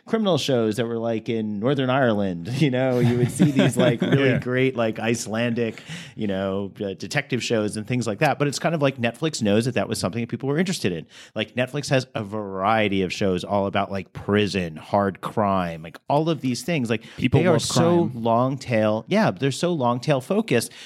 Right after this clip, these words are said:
Speaker 1: which generally are shows that could be, um, cheap to acquire,
Speaker 2: Yep.
Speaker 1: or they're not very expensive to produce. And so they get to play in the areas where,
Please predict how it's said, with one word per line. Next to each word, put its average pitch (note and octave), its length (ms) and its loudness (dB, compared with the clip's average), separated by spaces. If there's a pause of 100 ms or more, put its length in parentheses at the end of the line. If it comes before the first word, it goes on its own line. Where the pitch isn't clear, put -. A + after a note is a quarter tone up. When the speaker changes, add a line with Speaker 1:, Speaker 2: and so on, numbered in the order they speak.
(100)
Speaker 1:
which - 180 -2
generally D#3+ 360 2
are A2+ 120 0
shows A2 380 0
that A2+ 180 -2
could G2 160 -8
be, G2 320 -2
um, F#2 380 0 (720)
cheap A#2 220 0
to D3+ 100 2
acquire, F#2+ 560 -2
Speaker 2:
Yep. G2+ 220 0 (180)
Speaker 1:
or G2 560 2
they're F#2+ 240 0
not G2+ 260 -2
very G#2 260 -2
expensive G2+ 440 -4
to A#2 140 -2
produce. G2 560 -6
And C#3+ 120 -4
so C3 200 0
they C3 160 -2
get D#3 160 -4
to C#3+ 100 -6
play C#3 300 2
in A#2 80 0
the A2 160 -2
areas A#2+ 600 -2 (300)
where, G#2+ 580 -2